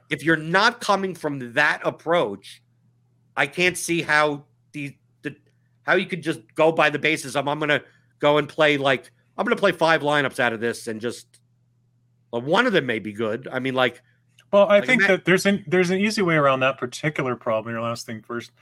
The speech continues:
Speaker 2: is that you can just pretend you're playing a large set, like, and then you, you pick a bunch of different looking lineups,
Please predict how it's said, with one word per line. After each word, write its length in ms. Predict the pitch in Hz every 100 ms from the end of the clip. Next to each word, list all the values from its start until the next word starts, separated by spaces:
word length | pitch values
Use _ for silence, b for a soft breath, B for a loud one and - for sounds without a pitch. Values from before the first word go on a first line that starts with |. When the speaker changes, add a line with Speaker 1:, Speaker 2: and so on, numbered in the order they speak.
| b b b -
Speaker 2:
is 120 | 131
that 300 | 139 135 - b b b b
you 100 | 160
can 140 | 180 170
just 180 | 165 - _
pretend 480 | - 156 170 175 165
you're 100 | 139
playing 300 | - 143 131
a 40 |
large 320 | 120 117 117 -
set, 380 | 131 147 151 _
like, 300 | 131 123 -
and 120 | 131 123
then 200 | 123 123
you, 100 | 123
you 220 | 120 123
pick 240 | - 165
a 60 | 151
bunch 260 | - 139 127
of 80 |
different 260 | 123 127 123
looking 260 | 123 123 113
lineups, 460 | 117 143 156 -